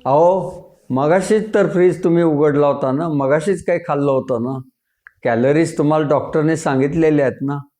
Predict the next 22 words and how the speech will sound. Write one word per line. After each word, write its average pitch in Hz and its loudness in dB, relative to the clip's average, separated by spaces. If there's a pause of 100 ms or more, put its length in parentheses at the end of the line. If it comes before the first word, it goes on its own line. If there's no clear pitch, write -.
(320)
असं 156 0
सगळा 165 0
तो 170 -4
फ्रीज 151 0
बोलायला 131 2
लागायचा. 104 -4 (480)
आणि 147 -2
अमेरिकेत, 147 -2
"वा 135 2
वा, 117 0
हे 117 0
नवीन 123 0
प्रॉडक्ट, 113 -4
नवीन 113 -4
प्रॉडक्ट." 110 -14 (800)
तसंच 156 0
वाटलं, 147 0
"आपण 147 -2
आता 151 -2
हे 156 0
भारतातही 139 -2
विकूया." 127 -4